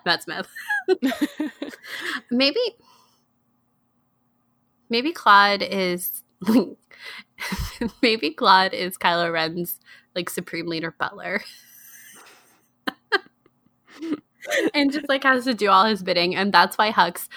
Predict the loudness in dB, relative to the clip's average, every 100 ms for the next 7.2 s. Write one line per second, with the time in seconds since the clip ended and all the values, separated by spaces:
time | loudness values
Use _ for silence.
0 | -12 0 0 2 0 6 6 6 2 -2
1 | -6 -6 -6 -6 -6 -8 -6 -6 -6 -4
2 | -4 -4 -4 -6 -4 -4 -2 -2 -4 -14
3 | -18 -20 _ _ -2 -2 -2 -20 -20 -4
4 | 2 4 4 2 4 4 4 0 2 4
5 | 4 4 -2 -2 -4 -4 -2 0 0 -2
6 | -2 -2 -2 -4 -6 -6 -6 -8 -10 -10
7 | -10 -12